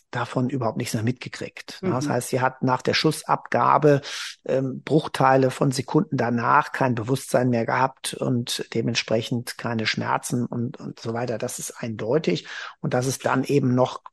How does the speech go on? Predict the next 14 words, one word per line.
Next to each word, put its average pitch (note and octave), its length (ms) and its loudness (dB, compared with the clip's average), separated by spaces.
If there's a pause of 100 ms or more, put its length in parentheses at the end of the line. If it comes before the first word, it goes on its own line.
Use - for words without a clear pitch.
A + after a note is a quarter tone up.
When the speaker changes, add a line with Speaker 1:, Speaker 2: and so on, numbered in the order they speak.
(100)
Speaker 1:
körperliche B2 640 2
Reaktionen A#2+ 680 2
darüber A2+ 280 0
hinaus G#2+ 680 0 (300)
gibt, - 260 -2 (480)
das, - 480 -4
äh, A#2+ 220 -2
hängt B2 260 -4
einfach C3 280 0
mit B2+ 180 0
den B2 160 2
Organfunktionen A2 880 -4
zusammen. - 480 -12 (320)
Speaker 2:
Mhm. D3 380 -2